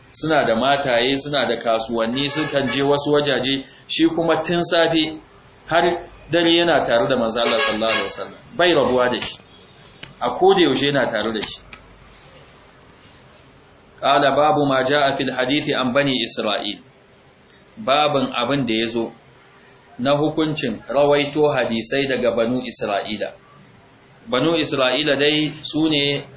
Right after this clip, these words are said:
wato, waɗanda, ah, suka bi, ah, abin nan, waɗanda suke al'ummomin da suka gabace mu. In gane ko? Tun daga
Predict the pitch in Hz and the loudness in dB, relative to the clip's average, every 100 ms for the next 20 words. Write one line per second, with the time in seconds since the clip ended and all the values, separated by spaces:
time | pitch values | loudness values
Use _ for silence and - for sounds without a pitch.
0 | - - - 131 123 131 123 113 104 123 | -20 -20 -6 -2 0 0 0 0 -2 -2
1 | 143 139 123 117 110 104 - - - - | -2 -2 0 0 0 -2 -8 -14 -20 -20
2 | - - 120 113 107 95 82 69 - 156 | -20 -10 -4 -2 0 -2 -4 -6 -8 -4
3 | 156 123 127 120 120 117 113 107 113 139 | -2 -2 0 -2 0 2 0 0 -2 -2
4 | 151 123 151 147 123 123 139 135 120 127 | 0 0 0 0 0 -2 -4 -2 -2 0
5 | 143 147 147 151 123 113 120 107 104 98 | -2 0 0 0 0 -2 -2 -2 -4 -4
6 | - 104 - - - - - - - - | -6 -6 -10 -20 -20 -20 -20 -20 -20 -20
7 | - - - 117 131 131 113 127 143 - | -20 -20 -8 -2 0 0 0 0 -2 -6
8 | - - 170 170 147 131 123 110 - | -16 -8 -4 0 2 2 0 -2 -6